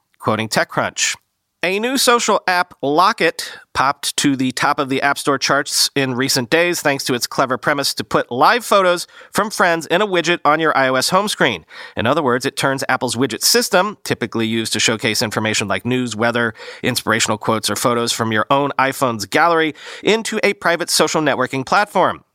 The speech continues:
The idea for the app was dreamed up by Matt Moss, a former Apple Worldwide Developer Conference student scholarship winner and recent U C Santa Barbara grad, who had been building a user research and testing platform called Hawkeye Labs.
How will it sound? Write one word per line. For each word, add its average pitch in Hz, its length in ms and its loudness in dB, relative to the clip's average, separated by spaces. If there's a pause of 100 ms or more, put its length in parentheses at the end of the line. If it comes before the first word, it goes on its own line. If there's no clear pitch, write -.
(160)
The 101 140 -6
idea 120 340 0
for 120 140 -2
the 107 120 -4
app 123 200 0
was 113 160 -4
dreamed 123 260 0
up 120 140 0
by 107 200 2
Matt 123 280 -2
Moss, 147 480 2 (380)
a 170 100 2
former 196 460 0
Apple 190 260 0
Worldwide 175 400 2
Developer 170 340 2
Conference 170 360 0
student 226 420 0
scholarship 151 580 0
winner 135 320 4 (300)
and 110 180 0
recent 117 320 0
U 123 140 0
C 127 220 0
Santa 123 260 2
Barbara 117 220 0
grad, 139 360 2 (240)
who 165 120 2
had 160 200 2
been 165 200 0
building 180 340 0
a 160 80 0
user 160 320 0
research 165 360 0
and 135 140 -2
testing 196 320 -2
platform 147 380 0
called 147 220 2
Hawkeye 180 460 0
Labs. 107 500 0